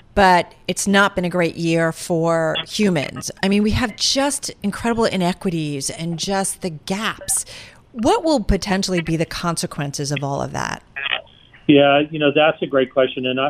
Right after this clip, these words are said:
Speaker 2: when I talk to people and, uh, in institutions and investors, I think there's a disconnect between what the market's doing and, quite frankly,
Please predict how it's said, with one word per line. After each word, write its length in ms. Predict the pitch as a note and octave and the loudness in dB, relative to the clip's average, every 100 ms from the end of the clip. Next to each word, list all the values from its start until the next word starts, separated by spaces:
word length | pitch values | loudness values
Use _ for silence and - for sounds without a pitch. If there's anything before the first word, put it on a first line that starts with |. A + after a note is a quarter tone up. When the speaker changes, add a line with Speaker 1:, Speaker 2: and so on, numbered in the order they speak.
| C#3+ | -4
Speaker 2:
when 160 | C#3 | -4
I 120 | C#3 C#3+ | -2 -2
talk 300 | D3+ C#3 - | 0 -2 -4
to 80 | |
people 460 | - C#3 C3 B2+ B2+ | -12 -10 -4 0 2
and, 220 | A#2+ A#2+ - _ _ - | 0 -6 -14 _ _ -8
uh, 220 | C#3+ G#3 | -6 -4
in 340 | C#3 B2 C#3 | -4 -6 -4
institutions 680 | F#3 B2+ C#3+ - C#3 - C3+ | -2 -2 -6 0 0 0 -2
and 120 | B2+ | 0
investors, 560 | A#2+ A#2+ D3 D#3+ C3+ A#2+ | 0 2 2 2 0 0
I 80 | A#2 | 0
think 220 | D#3+ E3 | -2 2
there's 180 | F3+ F3 | 2 2
a 60 | D#3 | 0
disconnect 560 | F3+ G3 C#3 C3 B2 | 0 -2 -2 -2 -2
between 320 | B2+ - C3+ | -6 -2 0
what 140 | C#3 E3+ | 2 2
the 80 | B2 | 2
market's 400 | C#3 - C#3 - | 2 2 -2 -6
doing 240 | B2+ B2+ | -6 -4
and, 80 | B2+ | -4
quite 220 | B2+ C#3 | 0 0
frankly, 540 | - E3 F3+ D3 B2+ | 0 -2 2 2 2